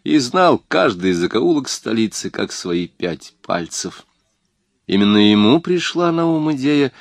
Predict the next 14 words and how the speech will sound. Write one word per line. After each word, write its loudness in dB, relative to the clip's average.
привести -2
свою 2
подружку 0
к -14
королевской 2
резиденции 2
Сен-Поль 2
в -6
эту -2
пятницу -4
утром 4
двадцать -2
седьмого -2
апреля 0